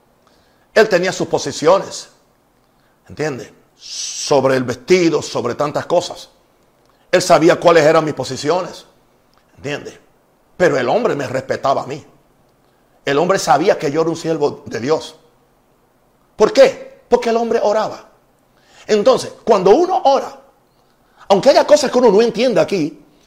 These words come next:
aquí, aquí, por la razón que sea, por los prejuicios, por la formación, por lo que sea, pero acá dentro uno sabe, ese es un hombre de Dios. Cuando yo tenía algunas veces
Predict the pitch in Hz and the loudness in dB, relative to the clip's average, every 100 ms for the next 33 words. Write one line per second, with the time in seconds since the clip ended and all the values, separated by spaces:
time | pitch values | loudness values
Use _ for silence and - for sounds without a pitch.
0 | _ 156 170 180 123 - _ - 135 170 | _ -2 2 2 0 -12 _ -6 0 0
1 | - - _ _ _ _ _ _ 247 190 | 0 -12 _ _ _ _ _ _ 4 4
2 | 165 156 247 247 165 - 117 180 156 160 | 2 0 0 0 -4 -4 -4 -2 -2 -2
3 | 139 165 175 185 160 156 156 143 135 170 | -2 -2 0 0 2 0 0 -4 -4 -2
4 | 165 165 147 143 139 160 175 - _ _ | 0 -2 -4 -4 -6 -4 -6 -10 _ _
5 | _ _ _ _ _ _ 220 196 - 196 | _ _ _ _ _ _ 2 2 2 0
6 | 254 285 - 170 233 196 165 165 185 - | 0 -2 -2 2 2 2 2 2 0 -2
7 | 139 95 - _ _ _ _ _ _ _ | -6 -6 -16 _ _ _ _ _ _ _
8 | _ 170 202 143 - 110 110 110 110 110 | _ 2 2 -2 -8 -8 -10 -10 -12 -12
9 | 95 95 - _ _ _ _ _ _ _ | -14 -16 -18 _ _ _ _ _ _ _
10 | _ _ _ _ _ _ _ _ _ _ | _ _ _ _ _ _ _ _ _ _
11 | - 170 156 190 202 208 185 202 190 214 | -6 -2 2 2 4 4 2 2 2 2
12 | 202 | 0